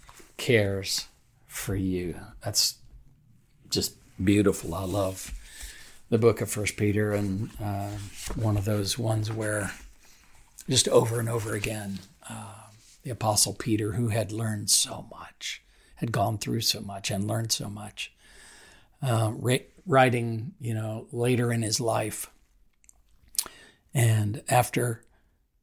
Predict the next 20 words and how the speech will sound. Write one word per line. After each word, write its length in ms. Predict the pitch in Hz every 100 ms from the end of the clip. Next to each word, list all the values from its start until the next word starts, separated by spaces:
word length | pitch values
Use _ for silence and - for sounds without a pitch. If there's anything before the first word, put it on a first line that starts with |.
| -
the 140 | 147
seasoning 1000 | - - 151 151 120 120 113 104 113 117 - - - - - _ - _ -
that 240 | 131 -
suffering 720 | - - 127 - 127 107 117 - _ _ _ _ _ _ _ _
can 280 | - 127 117
bring 500 | 113 120 117 113 113
to 180 | - 110
his 260 | 107 110
life 440 | 120 107 107 110 -
and, 300 | 113 107 98
and 120 | - 113
can 140 | 113
bring 200 | 117 110
to 180 | 110 -
our 180 | 113 107
lives, 580 | 104 107 101 101 - - _ _ - - -
and 140 | 117
he 180 | 80 135
writes 640 | 120 113 98 98 - - - _ _
that, 560 | 101 95 95 95 - -